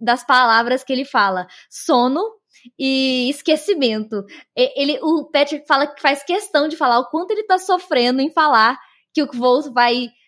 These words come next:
tipo assim, ai, nossa, ele, ele é tipo assim, "Não, você, você não vai esquecer, é, Gris." Ou então, é, "Mande ele pra porta do sono", alguma coisa assim. E aí ele fala, tipo assim, aquela inveja, aquela, aquela pequena inveja. Inclusive eu falo pro, falei pro Thales, "Thales,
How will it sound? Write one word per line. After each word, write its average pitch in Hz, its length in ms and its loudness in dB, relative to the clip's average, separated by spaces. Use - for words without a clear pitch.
tipo 269 140 -2
assim, 233 500 -6
ai, 320 280 2
nossa, 294 280 -2
ele, 285 140 -6
ele 302 180 -2
é - 120 -2
tipo 254 120 -6
assim, 226 160 -8
"Não, 262 220 2
você, 226 340 -4
você 262 320 0
não 285 220 -2
vai 254 240 2
esquecer, 220 640 -4
é, 226 220 0
Gris." 202 400 -2
Ou 240 160 2
então, 226 340 -2
é, 220 140 -4
"Mande 294 320 -2
ele 262 200 0
pra 240 180 0
porta 254 500 0
do 233 120 -6
sono", 214 500 -6
alguma 233 160 -6
coisa 269 140 2
assim. 214 280 -6
E 226 160 0
aí 233 600 0
ele 220 220 -4
fala, 226 200 -4
tipo 208 120 -10
assim, 196 200 -12
aquela 392 220 -6
inveja, 202 440 -4
aquela, 339 180 -6
aquela 339 260 -6
pequena 320 260 -8
inveja. 196 380 -4
Inclusive 254 240 -4
eu 269 60 -2
falo 262 260 -2
pro, 269 220 -8
falei 233 180 -2
pro 254 120 -10
Thales, 208 260 -2
"Thales, 233 300 -2